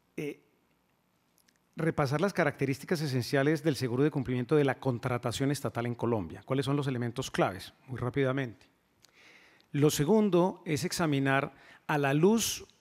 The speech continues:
de las reglas de hoy, cuáles son los efectos de que se presenten casos de corrupción en contratación estatal.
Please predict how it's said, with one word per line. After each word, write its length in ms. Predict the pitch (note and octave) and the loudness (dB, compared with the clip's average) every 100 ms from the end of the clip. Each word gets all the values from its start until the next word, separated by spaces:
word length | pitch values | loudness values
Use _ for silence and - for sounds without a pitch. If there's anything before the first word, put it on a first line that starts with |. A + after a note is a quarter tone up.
| - | -18
de 360 | D#3+ C#3 C3+ C3 | -4 0 2 0
las 340 | B2+ B2 G#2+ | -2 -4 -2
reglas 480 | C#3+ F3 F#3+ F#3+ D#3+ | 0 2 2 2 4
de 80 | F3+ | 6
hoy, 320 | D#3 C#3 A#2 - _ _ _ _ _ _ _ _ _ _ - | 6 4 0 -10 _ _ _ _ _ _ _ _ _ _ 0
cuáles 420 | F3 F3 F#3+ G3+ | 6 6 6 4
son 200 | G3 G3 | 4 4
los 160 | G3 | 4
efectos 760 | G3 - F3+ - - E3+ E3+ - - _ _ - | 2 2 2 2 2 2 2 -2 -12 _ _ -6
de 180 | C#3 C3+ | -4 0
que 120 | C#3+ | 2
se 120 | B2+ | 2
presenten 580 | - C3+ D3+ C#3 D#3 D#3 | 2 2 2 4 2 2
casos 360 | E3+ D#3+ F3 | 2 4 4
de 120 | D3 - | 2 2
corrupción 760 | D#3 C#3+ C#3 - - D3+ D3+ | 2 4 2 0 0 2 4
en 140 | D#3 D3+ | 2 0
contratación 580 | C3 A#2 B2 A2 A#2+ | -2 -4 -4 -6 -4
estatal. 480 | B2 - A2+ G2+ - | -4 -4 -6 -8 -12